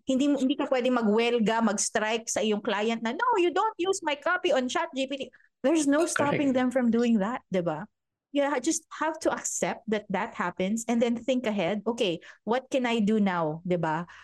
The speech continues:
Speaker 1: What, what, what else can I do to show this client that I have value
Speaker 2: Yes.
Speaker 1: na hindi nagagawa
Speaker 2: Mm.
Speaker 1: ni Chat G P T. So, yun na rin yung mag-guide sa'yo ngayon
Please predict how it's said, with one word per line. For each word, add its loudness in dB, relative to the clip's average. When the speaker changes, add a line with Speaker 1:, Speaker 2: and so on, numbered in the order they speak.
Speaker 1:
What, -2
what, -2
what -2
else 0
can 0
I 2
do 4
to 2
show 2
this 0
client -2
that -2
I -2
have 0
value 0
Speaker 2:
Yes. -2
Speaker 1:
na 4
hindi 4
nagagawa 2
Speaker 2:
Mm. 2
Speaker 1:
ni 2
Chat -4
G 0
P -2
T. -8
So, 2
yun 0
na 2
rin 2
yung 2
mag-guide 0
sa'yo 0
ngayon 0